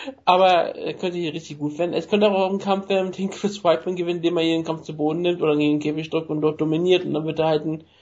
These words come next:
ein Josh, äh, Josh, äh, Johnny Hendricks Kampf. Und das wollen wir ja alle nicht sehen.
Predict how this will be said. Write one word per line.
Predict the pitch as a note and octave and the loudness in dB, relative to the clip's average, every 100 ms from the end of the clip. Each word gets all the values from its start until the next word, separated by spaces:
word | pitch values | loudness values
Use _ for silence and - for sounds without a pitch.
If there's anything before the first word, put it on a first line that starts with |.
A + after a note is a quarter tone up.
| - - - - - | -20 -20 -18 -18 0
ein | D#3+ D#3+ D#3 D3+ D3+ | 2 4 2 0 0
Josh, | E3 E3 - | -2 -4 -2
äh, | D3+ | 0
Josh, | D#3 E3 - | 0 -6 -2
äh, | D#3 | -2
Johnny | C#3+ D#3+ | 2 2
Hendricks | E3+ G3+ D3 C#3 | 4 4 2 0
Kampf. | C#3 C#3 | -8 -8
Und | C#3 | -8
das | C#3 | -8
wollen | D#3 D3+ D#3 | -2 0 2
wir | D#3 | 4
ja | D#3+ | 4
alle | D3+ D3 | 4 2
nicht | C#3 | -4
sehen. | - B2 | -10 -16